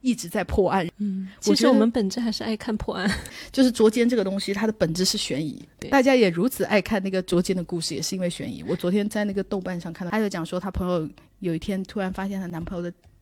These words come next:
Speaker 1: 钱包，那时候还用钱包哈，照以前的故事，钱包里面有一个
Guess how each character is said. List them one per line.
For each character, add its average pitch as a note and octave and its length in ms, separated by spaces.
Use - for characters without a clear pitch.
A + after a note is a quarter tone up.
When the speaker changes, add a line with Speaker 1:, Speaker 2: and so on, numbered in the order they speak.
Speaker 1:
钱 F#3+ 280
包， G3+ 180
那 A3+ 100
时 G#3+ 100
候 F3+ 60
还 F3+ 100
用 F3+ 140
钱 E3 160
包 E3 140
哈， F3 100
照 F3+ 160
以 D#3+ 40
前 E3+ 140
的 E3+ 60
故 E3+ 160
事， - 140
钱 F3+ 200
包 G3 140
里 F3+ 100
面 - 240
有 F3 100
一 F3+ 120
个 F#3+ 320